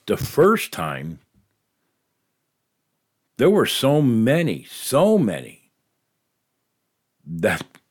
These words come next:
least expected the Son of Man was coming.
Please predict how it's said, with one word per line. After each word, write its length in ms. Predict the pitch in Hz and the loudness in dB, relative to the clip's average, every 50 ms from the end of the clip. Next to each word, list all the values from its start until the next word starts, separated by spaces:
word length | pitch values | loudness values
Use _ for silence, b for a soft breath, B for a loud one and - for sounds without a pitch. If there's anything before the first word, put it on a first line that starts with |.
| _ _ | _ _
least 420 | - 95 98 113 135 151 135 - - | -4 0 2 2 2 2 0 -2 -6
expected 680 | 117 - - - - 139 143 139 - - 95 87 85 | -6 -6 -8 -6 -2 -2 -2 -2 -2 -2 -2 -2 -2
the 60 | 80 - | -6 -8
Son 300 | - - - 113 113 110 | -8 -6 -4 -4 -2 -2
of 80 | 98 | -2
Man 320 | 104 107 110 104 95 92 95 | -2 -2 -2 -2 -2 -4 -4
was 140 | 95 - | -6 -8
coming. 460 | - - - 120 113 101 69 60 57 | -12 -8 -6 -6 -4 -4 -6 -10 -16